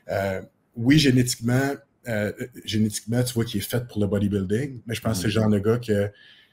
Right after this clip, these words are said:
Speaker 1: naturel, euh, il est extraordinaire, mais s'il prendrait des produits dopants, puis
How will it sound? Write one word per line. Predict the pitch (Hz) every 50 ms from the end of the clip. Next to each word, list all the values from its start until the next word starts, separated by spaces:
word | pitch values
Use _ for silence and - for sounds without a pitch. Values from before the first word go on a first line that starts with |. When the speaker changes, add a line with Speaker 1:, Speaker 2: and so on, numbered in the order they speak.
| _ _ _ -
Speaker 1:
naturel, | - 117 117 117 113 - - 117 95 107 113 117 120 123 127 127 120 - - _ _ _ -
euh, | 107 98 95 92 92 90 90 87 90 - - - - _ _ _ _ _ _ _ _ -
il | 107
est | 104 -
extraordinaire, | 104 - - - 104 98 98 - - 87 101 104 120 131 139 127 127 - _ _ _ _ _ -
mais | 104 98
s'il | - - - - 127 123 123 123 117 120 123 120
prendrait | - 107 107 107 107 107
des | 113 110 107
produits | - 110 104 101 110 104
dopants, | 107 104 104 - 117 117 120 123 123 123 - _ _
puis | - - - 107 214 214 214 -